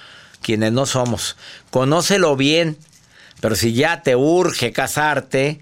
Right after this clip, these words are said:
ya sientes que el, oyes la, la marcha nupcial y se lo quieres decir, pues lo puedes espantar, ¿eh?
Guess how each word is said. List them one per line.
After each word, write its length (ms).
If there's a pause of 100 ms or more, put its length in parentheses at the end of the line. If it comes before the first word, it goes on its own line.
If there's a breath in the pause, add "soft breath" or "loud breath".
(340 loud breath)
ya 200
sientes 920
que 340 (280)
el, 340 (200)
oyes 300
la, 160
la 260
marcha 340
nupcial 640 (680 loud breath)
y 180
se 180
lo 120
quieres 260
decir, 400
pues 140
lo 100
puedes 300
espantar, 520
¿eh? 180